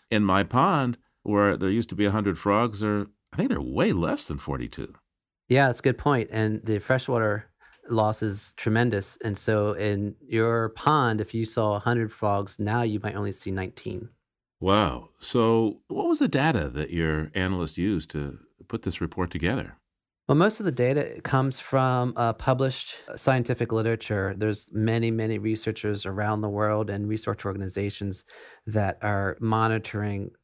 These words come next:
Speaker 2: their own individual populations. So it's basically collecting all that information and putting it into the analysis.
Speaker 1: What are the factors that are driving these rapid losses in wildlife?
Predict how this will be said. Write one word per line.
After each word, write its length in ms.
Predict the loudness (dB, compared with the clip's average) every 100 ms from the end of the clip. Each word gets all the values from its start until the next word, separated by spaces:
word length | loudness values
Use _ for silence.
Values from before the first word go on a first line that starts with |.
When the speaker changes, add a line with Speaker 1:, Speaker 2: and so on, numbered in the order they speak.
| _
Speaker 2:
their 220 | -2 -2 0
own 240 | 0 2
individual 580 | 0 0 -2 -4 -2 -4
populations. 760 | -2 -2 0 -2 -4 -4 -8
So 180 | -2 0
it's 120 | -2
basically 540 | 0 0 0 -2 0 -2
collecting 600 | -2 -2 -2 -2 -4 -2
all 240 | 0 2 2
that 160 | 0
information 800 | -2 -4 -4 -2 -2 -4 -4 -4 -8 -18 -20 -14 -4
and 200 | -2 0
putting 280 | 0 0 0
it 140 | -2
into 580 | -2 -4 -4 -4 -4 -4
the 260 | -4 -4
analysis. 800 | -4 -4 -2 -2 -4 -6 -6 -6 -12 _ _
Speaker 1:
What 140 | 4 6
are 80 |
the 80 | 4
factors 420 | 2 2 2 2
that 80 | 2
are 60 | 2
driving 580 | 4 4 4 2 -2 -6 -8
these 540 | -2 -2 -2 -4 -10 -10
rapid 400 | -2 0 0 0
losses 400 | 0 -2 -4 -4
in 100 | -2
wildlife? 640 | -2 -2 -2 -6 -10 -16